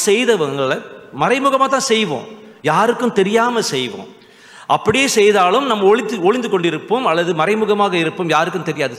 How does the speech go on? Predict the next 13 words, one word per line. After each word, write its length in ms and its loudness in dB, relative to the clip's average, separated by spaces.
சில 240 -2
பேர் 220 2
எல்லா 360 0
தப்பும் 320 -4
செஞ்சுட்டு 380 -4
கோயிலுக்கு 280 2
வர 140 0
மாட்டாங்க. 420 -4
கோயிலுக்கு 340 2
வராம 200 0
இருக்கிறது 580 -2
சில 180 -4
பேருடைய, 460 -2